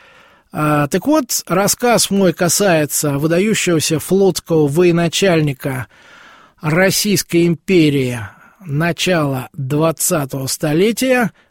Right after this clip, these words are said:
адмирала Михаила Коронатовича Бахирева.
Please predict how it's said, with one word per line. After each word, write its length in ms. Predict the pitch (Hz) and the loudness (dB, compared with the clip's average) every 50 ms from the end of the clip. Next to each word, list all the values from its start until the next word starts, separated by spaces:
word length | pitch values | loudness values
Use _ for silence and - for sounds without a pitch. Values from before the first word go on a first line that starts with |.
| _ _ | _ _
адмирала 880 | - 156 147 135 139 147 151 147 151 165 180 190 196 202 190 190 180 - _ | -8 -6 -6 -4 -4 -4 -2 -2 -2 0 2 2 2 2 2 2 0 -2 _
Михаила 840 | 170 156 165 170 156 - - 160 151 147 151 160 160 165 160 160 151 - _ _ | 0 2 2 2 0 0 -2 -2 0 0 2 2 2 2 2 0 -2 -4 _ _
Коронатовича 1120 | - 175 165 156 147 139 139 143 156 151 143 - 147 143 143 135 - - 151 139 131 110 - _ _ _ _ _ _ _ | -2 0 0 2 0 0 0 0 -2 -2 -2 -2 -2 -2 -2 -2 -2 -4 -4 -4 -4 -6 -10 _ _ _ _ _ _ _
Бахирева. 800 | - 139 135 156 151 - - 156 147 143 131 123 117 110 - | -10 -4 -2 -2 -2 0 0 -2 -2 0 -2 -4 -6 -8 -12